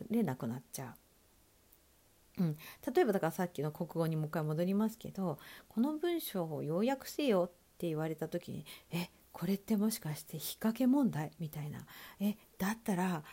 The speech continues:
ここは答えないでおいて、えっと、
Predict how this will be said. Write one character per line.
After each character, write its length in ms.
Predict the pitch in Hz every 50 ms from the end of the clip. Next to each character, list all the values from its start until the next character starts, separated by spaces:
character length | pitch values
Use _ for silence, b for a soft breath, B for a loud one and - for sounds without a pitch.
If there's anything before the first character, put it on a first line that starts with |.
| B B B B B B _
こ 140 | - - 175
こ 220 | - - 196 196 202
は 300 | 226 233 220 180 156 - - -
答 360 | - - 196 - - 226 233 233
え 60 | 220
な 160 | 185 170 160
い 80 | 156 147
で 140 | 160 156 -
お 160 | - 180 170
い 60 | 151
て、 380 | - - - 277 262 233 - B B B - - _ - - _ _ - - -
え 180 | - 170 165 165
っ 60 | 151 - _
と、 760 | - 170 160 160 160 156 156 156 160 156 156 165 165 156